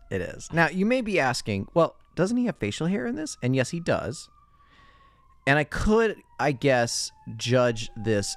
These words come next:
as, pardon for the siren.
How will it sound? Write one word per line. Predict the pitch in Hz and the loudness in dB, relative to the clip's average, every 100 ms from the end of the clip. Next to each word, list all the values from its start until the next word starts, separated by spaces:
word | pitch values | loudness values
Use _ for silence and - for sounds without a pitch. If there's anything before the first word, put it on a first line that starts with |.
| - | -4
as, | 101 95 90 85 - _ - - - - - _ - - - - - | -2 0 -2 -6 -10 _ -20 -20 -20 -20 -20 _ -16 -14 -14 -16 -10
pardon | - 92 82 80 | -2 0 0 -4
for | 87 | -6
the | 80 - 117 - - - | -6 -8 -8 -12 -16 -6
siren. | - 87 80 95 | -4 -4 -4 -6